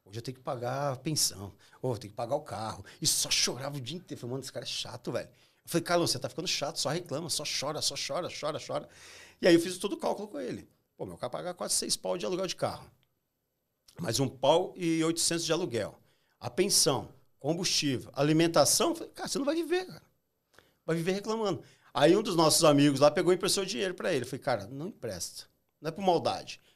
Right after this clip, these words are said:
Não é momento de ajudar ele, a gente vai atrapalhar ele." Não, ele paga. Falei, "É, pediu cem, pediu duzentos, aí ele vai pedir quatrocentos, ele vai pedir quinhentos,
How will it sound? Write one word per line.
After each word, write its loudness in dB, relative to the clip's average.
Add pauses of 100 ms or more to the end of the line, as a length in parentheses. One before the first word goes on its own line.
(260)
Não -8
é -2
momento 2
de 2
ajudar 0
ele, -4
a -4
gente -6
vai 0
atrapalhar -4
ele." -12 (280)
Não, 0
ele 0
paga. 4
Falei, 0
"É, -4
pediu -4
cem, 2 (500)
pediu -8
duzentos, 0
aí -4
ele -2
vai -2
pedir -4
quatrocentos, -2
ele -6
vai -2
pedir -8
quinhentos, -4